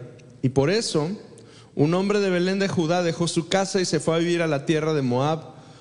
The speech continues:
junto con su esposa y sus dos hijos. El hombre se llamaba Elimelech, y el nombre de su esposa era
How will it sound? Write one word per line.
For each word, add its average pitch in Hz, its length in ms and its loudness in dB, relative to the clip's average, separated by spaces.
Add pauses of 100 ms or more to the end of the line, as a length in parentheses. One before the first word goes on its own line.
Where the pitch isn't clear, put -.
(140)
junto 180 520 0
con 165 360 0
su 139 200 0
esposa 170 540 0
y 147 140 0
sus 117 260 -2
dos 131 240 0
hijos. 139 540 -2 (1300)
El 123 160 2
hombre 175 220 2
se 170 120 0
llamaba 160 320 2
Elimelech, 151 720 0 (960)
y 147 120 4
el 151 200 0
nombre 196 320 0
de 180 120 0
su 160 140 0
esposa 180 680 -2
era 165 580 0